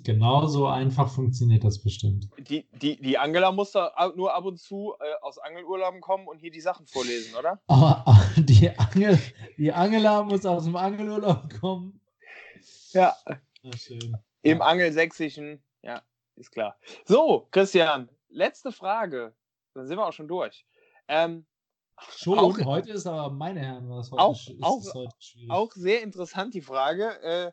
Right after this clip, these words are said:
Speaker 2: aufgrund der letzten Woche. Ähm,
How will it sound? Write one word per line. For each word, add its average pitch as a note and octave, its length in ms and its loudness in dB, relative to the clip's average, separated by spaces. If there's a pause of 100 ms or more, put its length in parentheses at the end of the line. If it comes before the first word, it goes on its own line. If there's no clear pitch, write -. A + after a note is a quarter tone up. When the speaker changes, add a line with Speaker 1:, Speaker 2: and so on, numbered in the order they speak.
(200)
Speaker 2:
aufgrund G3 540 -2
der D#3+ 80 0
letzten D#3+ 480 -4
Woche. E3 400 -6 (500)
Ähm, F3 380 0